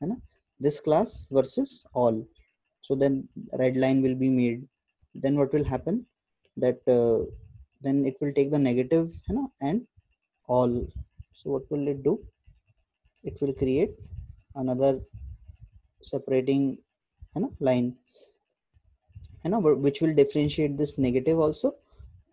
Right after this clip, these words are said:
and all these points. Then what will happen? It will take into account this, uh, rounded points and these cross and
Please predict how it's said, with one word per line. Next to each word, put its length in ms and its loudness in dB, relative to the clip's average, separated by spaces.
and 300 -6
all 200 0
these 280 -2
points. 560 -2
Then 120 0
what 160 0
will 100 2
happen? 360 -2
It 160 -8
will 100 -2
take 220 4
into 260 2
account 360 0
this, 500 0
uh, 360 0
rounded 460 0
points 420 -2
and 280 -2
these 320 -2
cross 460 4
and 220 0